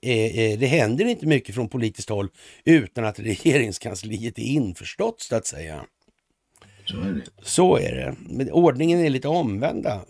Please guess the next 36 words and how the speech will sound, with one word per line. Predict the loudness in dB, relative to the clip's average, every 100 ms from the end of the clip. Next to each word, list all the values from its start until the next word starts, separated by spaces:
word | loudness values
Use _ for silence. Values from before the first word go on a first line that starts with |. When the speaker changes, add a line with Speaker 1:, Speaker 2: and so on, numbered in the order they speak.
| _
Speaker 1:
sådär. | -6 -4 -4 -10 _ _ -20 -20 _ _ _ _ -20 _ _ _ -20 0
Ja. | 4 4 2 -4 -12 -20 _ _ _ _ _ _ _ _ -20 _ _ _ _
Det | -4 4
där | 6 6
är |
ju | 2
konstigt. | -2 -4 -4 -6 -10 -10 -6
Om | -2
statstjänstemannen | 0 0 0 -2 -2 -2 -2 -2
i |
fråga | 0 0 0
dessutom | -2 -4 -4
själv | -8 -2 0 2
har | 2
varit | 0 0
politiker | 0 -2 0 -2
i |
många | 0 0 2
år | 0 -4 -14 -20 -20 -20
och, | 0 2 6
och | 6
minister | 6 6 4 -2 2 2
i |
en | 2
tidigare | 0 2 2 2
regering, | 2 2 2 0 0
råder | -2 0
det | -4
föga | 0 2 2 0
tvivel | 0 2 2 0
om | 0
att | -2 0
allt | 2 2 0 _ -4
ovanstående | -2 -2 -4 -6 -8 -6 -4
är | -6
självklarheter. | -4 0 2 0 -8 -12 -10 -8 -8 -10 -12 -14 -14